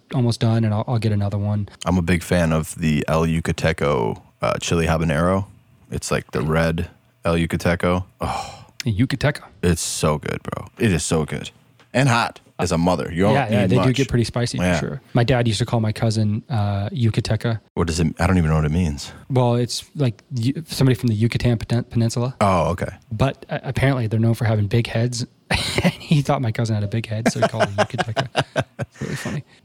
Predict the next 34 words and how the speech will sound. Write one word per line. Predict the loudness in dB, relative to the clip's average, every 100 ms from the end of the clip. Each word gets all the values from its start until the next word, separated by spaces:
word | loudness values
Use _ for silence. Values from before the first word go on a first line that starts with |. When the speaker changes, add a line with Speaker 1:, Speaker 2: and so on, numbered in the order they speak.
| _
Speaker 1:
Switching | -4 0 0
subjects | 2 0 0 -2
entirely. | -6 -6 -8 -14 -20 -20 -20 -20 _
There | 2
was | 2 4
a | 2 2
article | 2 2 2 0 2
in | 2 2
the | 2
Wall | 2 0
Street | -2 0
Journal, | 2 4 4 2 2 2 -2 -2
uh, | 0 2
about | 0 0 2 0 -2 -8 -10
what | -2 0
they're | 2 2
calling | 2 2 2 0
Chinese | 0 0 2 2 2
gate | 0 -4 0 2 2
crashers | -2 -8 -8 -12 -14 -16 -16 -20 -10
at | -8 -2
U | 0
S | 0
bases. | 0 -6 -6 -14 _ _ -2
And | 0
I | 0 -2
have | -2 -2
an | 0
issue | 0 2 2 2
with | 0 0
the | -2
language | 0 0 -2 -6
there, | -10
but | -8